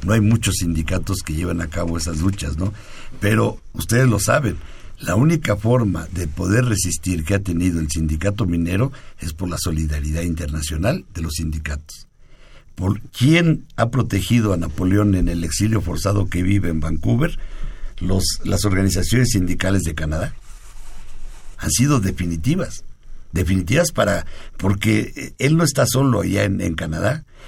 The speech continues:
y hay una organización industrial internacional que agrupa a los trabajadores de las industrias del mundo que trabajan todo el tiempo permanente, pero eso no quiere decir que estén tan avanzados como han avanzado,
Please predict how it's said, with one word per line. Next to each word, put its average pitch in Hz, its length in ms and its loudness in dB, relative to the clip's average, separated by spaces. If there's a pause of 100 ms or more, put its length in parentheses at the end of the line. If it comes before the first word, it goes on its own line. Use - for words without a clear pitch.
y 90 140 0
hay 131 160 4
una 160 160 6
organización 104 800 2
industrial 95 800 2 (220)
internacional 98 960 2
que 98 80 -4
agrupa 101 500 0
a - 60 -10
los 78 140 -6
trabajadores 98 640 0
de 98 100 -2
las 78 180 -4
industrias 92 560 0
del 90 120 -2
mundo 127 420 2 (460)
que 117 320 2 (280)
trabajan 95 480 0
todo 113 140 0
el 95 120 2
tiempo 101 480 2
permanente, 95 600 -2
pero 107 220 2
eso 131 220 4
no 156 120 4
quiere 160 200 2
decir 151 300 2
que 135 100 -2
estén 151 400 0 (580)
tan 151 340 4
avanzados 117 640 4
como 98 320 2
han 139 140 4
avanzado, 113 680 4